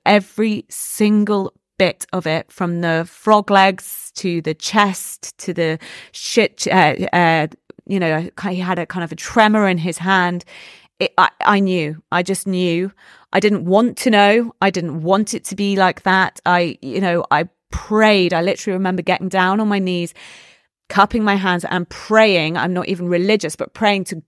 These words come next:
God knows what, just please don't let it be S M A. Anyway, I pushed for a blood test and the results came back on the weekend of Kate and Will's wedding.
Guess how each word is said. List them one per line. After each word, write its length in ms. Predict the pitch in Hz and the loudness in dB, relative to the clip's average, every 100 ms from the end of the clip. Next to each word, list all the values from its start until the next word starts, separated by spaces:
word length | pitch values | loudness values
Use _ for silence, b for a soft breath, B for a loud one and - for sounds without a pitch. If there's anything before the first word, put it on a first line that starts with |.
| - | 0
God 220 | 220 202 | 2 2
knows 320 | 190 185 180 | 0 -2 -2
what, 260 | 175 151 - _ - | -2 -2 -4 _ -10
just 540 | - 220 196 - - - _ - - _ _ - | 0 2 2 0 -12 -16 _ -20 -20 _ _ -8
please 460 | - 233 240 220 | 0 4 4 4
don't 200 | - 170 | 0 -2
let 140 | 170 160 | -2 -4
it 100 | - | -4
be 140 | 156 | -4
S 200 | 143 - | -4 -6
M 100 | 127 | -10
A. 300 | 147 76 104 _ b b b b _ _ _ _ _ - | -10 -12 -14 _ b b b b _ _ _ _ _ -6
Anyway, 640 | 214 220 214 202 202 190 - _ _ _ - | -4 0 2 2 2 0 -6 _ _ _ 2
I 220 | 160 220 | 4 4
pushed 460 | 208 - 277 - - | 0 0 0 0 -8
for 520 | - 233 226 220 202 190 | -4 0 2 2 2 0
a 540 | 190 190 190 185 185 - | 0 0 0 0 -2 -2
blood 240 | 226 214 - | 2 2 0
test 600 | 214 185 180 - - _ _ _ _ _ _ _ _ _ 208 | 0 0 0 -8 -18 _ _ _ _ _ _ _ _ _ -6
and 800 | 202 190 190 180 180 180 185 - - _ _ _ _ - - | -2 0 0 -2 -6 -8 -10 -12 -18 _ _ _ _ -16 -2
the 120 | 214 | 0
results 440 | 180 208 214 233 | 2 4 4 4
came 180 | - 208 | 0 0
back 260 | 185 175 - | 4 2 2
on 80 | 180 | -2
the 80 | 180 | -2
weekend 560 | 175 - 160 160 160 - | -4 -4 -2 -2 -4 -4
of 460 | 160 160 156 - - | -2 -2 -4 -8 -12
Kate 280 | - 185 - | -2 0 0
and 160 | 180 175 | -6 -4
Will's 420 | 165 160 160 - | -2 -2 -6 -6
wedding. 460 | 165 147 90 76 | -4 -4 -6 -10